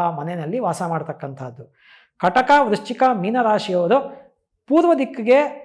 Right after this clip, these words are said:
ಮೇನ್ ಡೋರ್ ಇರತಕ್ಕಂತಹ ಮನೆಯಲ್ಲಿ ವಾಸ ಮಾಡ್ತಕ್ಕಂಥದ್ದು ಸೂಕ್ತ. ಇದನ್ನ ವಾಸ್ತುಶಾಸ್ತ್ರದ ಒಂದು ಮುಖ್ಯ ಗ್ರಂಥವಾದಂತಹ ವಾಸ್ತು ಪ್ರದೀಪ ಅನ್ನತಕ್ಕಂತಹ ಗ್ರಂಥದಲ್ಲಿ ಹೇಳಿದೆ.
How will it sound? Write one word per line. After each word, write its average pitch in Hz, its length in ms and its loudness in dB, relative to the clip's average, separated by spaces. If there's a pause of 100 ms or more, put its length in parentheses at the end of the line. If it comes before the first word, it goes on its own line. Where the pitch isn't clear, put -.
(240)
ಮೇನ್ 220 280 0
ಡೋರ್ 226 160 0
ಇರತಕ್ಕಂತಹ 190 680 -4 (180)
ಮನೆಯಲ್ಲಿ 165 420 -6 (300)
ವಾಸ 175 260 0
ಮಾಡ್ತಕ್ಕಂಥದ್ದು 156 960 -8 (380)
ಸೂಕ್ತ. - 500 -6 (640)
ಇದನ್ನ 240 280 -2 (260)
ವಾಸ್ತುಶಾಸ್ತ್ರದ 220 920 2 (500)
ಒಂದು 202 200 -2
ಮುಖ್ಯ 214 280 -4
ಗ್ರಂಥವಾದಂತಹ 202 840 -2
ವಾಸ್ತು 180 400 0
ಪ್ರದೀಪ 269 640 -2
ಅನ್ನತಕ್ಕಂತಹ 185 960 -6
ಗ್ರಂಥದಲ್ಲಿ 208 580 -6
ಹೇಳಿದೆ. 143 380 -8